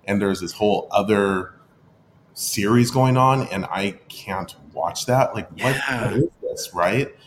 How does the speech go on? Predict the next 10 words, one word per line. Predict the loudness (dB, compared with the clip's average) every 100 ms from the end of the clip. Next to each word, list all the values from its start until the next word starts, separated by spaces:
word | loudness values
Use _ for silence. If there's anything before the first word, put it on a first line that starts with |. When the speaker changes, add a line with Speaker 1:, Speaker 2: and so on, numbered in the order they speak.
| -20 -20 -20 -2
Speaker 1:
Um, | 2 4 2 0
and | 0
then | 2 2
the | 0
G | 0
two | 0 2 2
comics | 4 2 2 -2
come, | -2 0 2 0
and | -4 -4
then, | -2 -2 -6